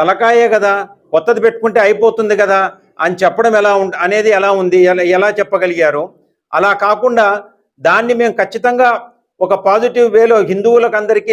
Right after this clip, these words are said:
లేదు సనాతన ధర్మ వాసులందరికీ, రామభక్తులకు అందరికీ కూడా ఒక సంశయం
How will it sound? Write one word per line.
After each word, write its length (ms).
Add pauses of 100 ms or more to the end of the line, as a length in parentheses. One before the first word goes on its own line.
లేదు 160 (100)
సనాతన 400
ధర్మ 180 (120)
వాసులందరికీ, 600 (100)
రామభక్తులకు 720
అందరికీ 340
కూడా 160 (460)
ఒక 80 (100)
సంశయం 320